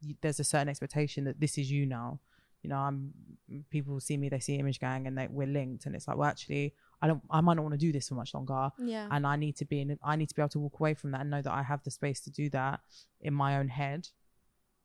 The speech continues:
Speaker 1: Um, and that's kind of where I'm at. I've kind of been toying with this idea of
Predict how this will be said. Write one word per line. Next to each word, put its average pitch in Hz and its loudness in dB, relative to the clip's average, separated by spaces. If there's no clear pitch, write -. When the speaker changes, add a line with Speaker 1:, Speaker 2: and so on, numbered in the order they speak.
Speaker 1:
Um, 139 -2
and 175 4
that's 180 2
kind 180 4
of 165 0
where 160 6
I'm 160 2
at. 185 6
I've 143 0
kind 147 -2
of 147 -2
been 147 -2
toying 147 0
with 139 0
this 143 -2
idea 143 4
of 135 -2